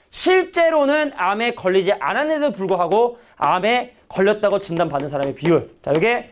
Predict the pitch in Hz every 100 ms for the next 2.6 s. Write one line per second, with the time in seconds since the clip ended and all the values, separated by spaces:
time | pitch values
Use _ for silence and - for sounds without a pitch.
0 | _ - 160 180 196 - _ _ _ -
1 | 165 180 151 139 165 330 - _ _ -
2 | 147 151 143 123 120 110